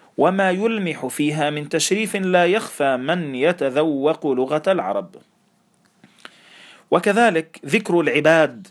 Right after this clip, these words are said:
في سورة الإسراء مر مرارا في صورة تدل على اختصاص استعمال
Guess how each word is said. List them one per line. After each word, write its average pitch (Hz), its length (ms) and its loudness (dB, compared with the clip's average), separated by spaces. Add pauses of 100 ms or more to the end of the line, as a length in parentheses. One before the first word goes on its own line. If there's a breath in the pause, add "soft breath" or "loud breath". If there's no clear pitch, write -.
(140)
في - 160 -12
سورة 139 360 0
الإسراء 156 560 -2
مر 151 340 -2
مرارا 147 720 0
في 117 240 -6
صورة 151 420 0 (280)
تدل 131 460 0 (400 soft breath)
على 135 200 2
اختصاص 143 640 0
استعمال 123 840 -2